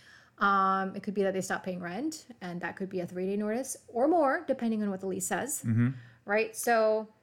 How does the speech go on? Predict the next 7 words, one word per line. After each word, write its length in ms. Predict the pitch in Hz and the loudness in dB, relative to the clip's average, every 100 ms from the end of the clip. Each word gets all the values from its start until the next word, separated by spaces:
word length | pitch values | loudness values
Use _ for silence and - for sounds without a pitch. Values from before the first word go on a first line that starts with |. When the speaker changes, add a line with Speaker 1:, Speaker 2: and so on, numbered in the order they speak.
| - | 2
Speaker 2:
But 200 | 143 135 | 4 6
you're 140 | 139 | 4
saying 380 | 117 151 131 117 | 6 6 6 6
that 220 | 107 104 | 6 6
they 160 | 104 107 | 6 6
are 680 | - 104 113 104 98 95 92 - _ _ 101 - | 6 8 8 8 6 4 0 -10 _ _ -8 0
bound, 680 | 120 123 113 95 82 87 | 4 4 4 2 0 -4